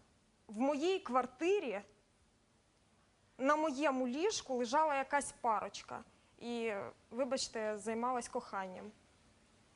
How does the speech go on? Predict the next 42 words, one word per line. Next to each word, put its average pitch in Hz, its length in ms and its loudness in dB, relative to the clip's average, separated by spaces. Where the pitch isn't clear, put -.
Е, 233 320 4
я 233 280 6
в 339 80 0
такому 277 300 4
стані 277 380 4
вийшла 262 340 2
до 226 140 -2
кухні, 247 500 2
е, 226 360 4
не 226 280 4
розумію, 277 420 4
в 240 60 -4
чому 277 300 4
справа. 214 580 4
Через 277 280 4
деякий 277 480 2
час, 277 580 2
е, 254 180 4
прийшли, 247 960 0
е, 226 160 2
підійшли 262 420 0
до 254 140 4
мене 247 280 2
ці 233 240 -4
люди. 220 340 0
І, 285 100 2
е, 262 300 6
навіть 285 560 2
не 269 260 6
з'ясували, 262 540 4
хто 285 240 0
я 262 120 4
така. 247 240 4
Я 240 60 6
намагалась 262 440 2
з'ясувати, 254 420 0
що - 180 2
вони 269 180 4
роблять 247 340 0
у 277 60 0
моїй 240 300 2
квартирі. 220 640 -4